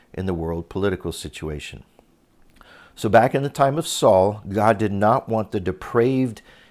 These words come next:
evil practices of the Canaanites to spread around the entire world. They practiced prostitution as a part of worship. In other words, it's, "Hey, let's go to worship and sleep with prostitutes."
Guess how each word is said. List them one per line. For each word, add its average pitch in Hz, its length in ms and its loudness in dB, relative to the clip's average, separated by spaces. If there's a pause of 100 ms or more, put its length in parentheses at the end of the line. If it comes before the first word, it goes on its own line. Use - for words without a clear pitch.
(160)
evil 127 400 2
practices 101 720 -4
of 95 100 -4
the 95 60 -4
Canaanites 87 600 -6
to 123 100 -10
spread 95 340 -4
around 90 280 0
the 95 100 -6
entire 82 420 -4
world. 104 480 -2 (1000)
They 117 160 0
practiced 135 720 0 (560)
prostitution 139 1200 -2
as 113 280 -4
a 113 160 -2
part 156 640 0
of 104 140 -6
worship. 113 680 -2 (800)
In 113 160 -2
other 139 140 6
words, 135 260 6
it's, 123 140 2
"Hey, 147 140 4
let's 147 200 4
go 147 140 4
to 135 60 4
worship 143 380 2
and 95 120 -6
sleep - 260 -8
with - 140 -8
prostitutes." 127 800 -4